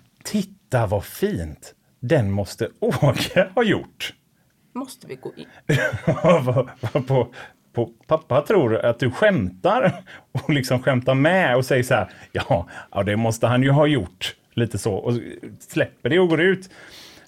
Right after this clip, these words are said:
Speaker 1: Eh, men lite senare så kommer du ut och tar upp det igen.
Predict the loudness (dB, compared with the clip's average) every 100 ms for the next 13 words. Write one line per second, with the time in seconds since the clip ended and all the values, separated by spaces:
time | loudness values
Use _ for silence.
0 | _ 0 2 2 0 -4 0 2 2 -2
1 | -2 0 2 2 0 -2 -2 -2 2 0
2 | 0 -2 0 0 -2 -4 -2 0 0 0
3 | -2